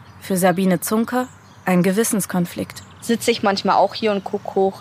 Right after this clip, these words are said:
Speaker 2: oh mein Gott, wo hast du mich da nur reingeritten? Zum Beispiel in der Phase, in der ich entscheiden musste, ob das Haus verkauft wird oder ob ich das selber kaufe oder was wir damit machen. Ich wollte es eigentlich, dass es vermietet wird,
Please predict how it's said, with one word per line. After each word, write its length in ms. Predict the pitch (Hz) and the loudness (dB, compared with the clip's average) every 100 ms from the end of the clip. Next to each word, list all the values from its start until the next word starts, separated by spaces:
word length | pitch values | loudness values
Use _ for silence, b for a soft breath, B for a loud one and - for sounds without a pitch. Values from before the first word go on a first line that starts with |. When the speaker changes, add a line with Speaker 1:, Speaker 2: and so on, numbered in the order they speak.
| - | -2
Speaker 2:
oh 60 | |
mein 240 | 180 180 185 | 0 0 2
Gott, 280 | 190 196 208 | 0 0 -2
wo 160 | 196 | 0
hast 180 | 196 196 | 0 0
du 60 | 202 | -2
mich 160 | 190 | 0
da 100 | - | 0
nur 160 | 190 175 | -2 2
reingeritten? 640 | 180 208 214 165 - 175 | 2 2 -2 -4 -4 -4
Zum 120 | - | -2
Beispiel 300 | 185 185 - | 0 0 0
in 80 | 190 | 2
der 140 | 190 185 | 2 2
Phase, 340 | 190 202 190 | 2 2 2
in 80 | 185 | 0
der 120 | 190 | 0
ich 100 | 185 | 0
entscheiden 400 | 180 - 190 185 | -4 -2 0 0
musste, 200 | 185 - | -2 -4
ob 120 | - | -6
das 160 | - - | -6 0
Haus 160 | 190 | 0
verkauft 440 | - 220 - 180 - | -2 -4 -6 -6 -2
wird 140 | 220 208 | -2 2
oder 160 | 202 | 0
ob 40 | 190 | 0
ich 80 | |
das 160 | 175 - | -4 0
selber 280 | 190 214 220 | 2 2 0
kaufe 380 | - 214 220 214 | 2 0 2 0
oder 200 | 196 190 | 0 -2
was 160 | 196 | -6
wir 80 | 202 | -6
damit 240 | - - | -6 -6
machen. 320 | - - 220 - B B B B | -2 -2 -4 -10 B B B B
Ich 120 | - 226 | -2 2
wollte 200 | 226 - | 2 2
es 100 | - | 2
eigentlich, 400 | 185 208 214 - | 2 2 -2 0
dass 240 | 196 - | -2 -2
es 140 | 208 | -10
vermietet 560 | - 190 226 294 202 185 | -2 0 0 0 -4 -4
wird, 320 | 160 - - | -6 -6 -10